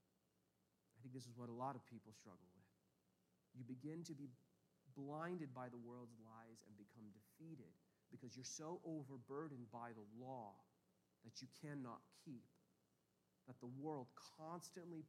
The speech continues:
points out to you, saying and showing your failures to it, stating how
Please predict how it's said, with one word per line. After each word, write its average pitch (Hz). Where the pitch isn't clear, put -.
points 143
out 147
to -
you, 113
saying 123
and 127
showing 139
your 107
failures 120
to 101
it, -
stating 127
how 143